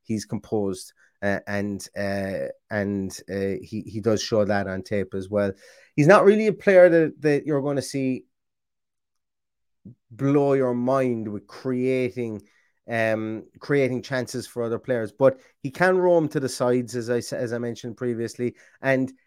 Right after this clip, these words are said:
sometimes when he roams, it does help the build-up. And when we've got somebody who may be, may be trundling through the middle, like a, uh, a Philippe Coutinho, he's not just gonna occupy and rob all that space in the middle,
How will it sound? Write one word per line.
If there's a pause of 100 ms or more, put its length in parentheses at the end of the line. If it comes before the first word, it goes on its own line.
(140)
sometimes
when
he
roams, (320)
it
does
help
the
build-up.
And
when
we've
got
somebody
who
may
be, (120)
may
be
trundling
through
the
middle,
like
a, (480)
uh,
a
Philippe
Coutinho,
he's
not
just
gonna
occupy
and
rob
all
that
space
in
the
middle,